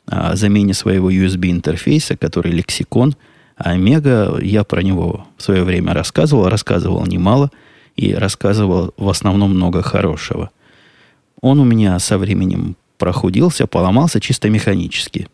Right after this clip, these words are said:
Есть впечатление, что просто упал, разбился, да и, видимо, куда-то пыль, куда могла, залезла, крутилки начали шелестеть. Это не добавляет, конечно, плюса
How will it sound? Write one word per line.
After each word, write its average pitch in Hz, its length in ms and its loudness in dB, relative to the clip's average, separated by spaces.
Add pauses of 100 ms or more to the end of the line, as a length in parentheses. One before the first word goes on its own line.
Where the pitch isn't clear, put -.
(140)
Есть 98 240 0
впечатление, 95 540 -2
что - 160 -6
просто - 360 -2
упал, 107 340 0
разбился, 113 720 0 (600)
да 104 240 0
и, 107 460 2
видимо, 98 580 0 (340)
куда-то 98 340 -2
пыль, 95 280 0
куда 95 300 -2
могла, 98 400 2
залезла, 98 640 0
крутилки - 480 -2
начали 85 420 -2
шелестеть. - 680 -2 (320)
Это - 220 -4
не 120 120 6
добавляет, 123 520 0
конечно, 95 600 -2
плюса - 460 0